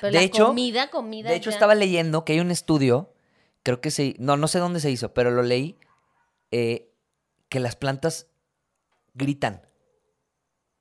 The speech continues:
Speaker 2: Que las plantas
Speaker 1: Ah,
Speaker 2: gritan.
Speaker 1: sí, sí, sí.
Speaker 2: Pero que no las escuchamos. O sea,
Speaker 1: Sí,
Speaker 2: que no
Speaker 1: eso
Speaker 2: las
Speaker 1: sí.
Speaker 2: podemos escuchar porque, pues, la, nuestra frecuencia de audición es mucho más limita-, limitada, igual con los ojos, ¿no? Tenemos ciertos limitantes. Entonces, que está comprobado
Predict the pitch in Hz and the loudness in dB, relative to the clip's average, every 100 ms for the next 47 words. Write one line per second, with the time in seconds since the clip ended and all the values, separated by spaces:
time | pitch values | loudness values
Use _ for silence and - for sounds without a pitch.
0 | _ _ _ _ 127 123 - 131 127 214 | _ _ _ _ -10 -10 -8 -12 -8 -6
1 | 208 - 220 226 214 208 196 190 _ _ | -6 -6 -6 -6 -12 -16 -16 -18 _ _
2 | - 139 135 131 143 147 151 - - 135 | 0 0 0 -2 -2 -2 -6 -6 -2 -2
3 | 135 104 _ 117 120 - 127 139 147 143 | -2 -12 _ -10 -8 -4 0 0 2 0
4 | 143 143 135 135 131 131 - - 107 107 | 0 -4 -4 0 -2 -2 -12 -12 -6 -6
5 | - 113 - 110 110 - 123 117 135 127 | -8 -14 -12 -10 -10 -8 -8 -2 0 0
6 | 113 107 98 110 110 110 131 123 151 - | 0 -2 -2 -4 -6 -6 -2 -4 -4 -16
7 | _ _ _ 117 135 135 120 120 120 117 | _ _ _ -8 -8 -4 -2 -2 -4 -2
8 | 135 120 - 104 113 113 131 117 110 110 | 2 2 0 -12 -10 0 0 2 -2 -2
9 | 123 113 113 101 107 123 101 107 110 107 | -6 -6 -8 -8 -10 -10 -10 -8 -8 -10
10 | - - 104 120 110 101 - 107 - - | -14 -10 -10 -8 -10 -8 -6 -8 -10 -20
11 | - - - 117 127 - _ 139 127 - | -20 -18 -12 -8 -8 -8 _ 0 0 0
12 | 147 - 180 170 143 143 160 - | -2 -2 0 6 6 6 2 -8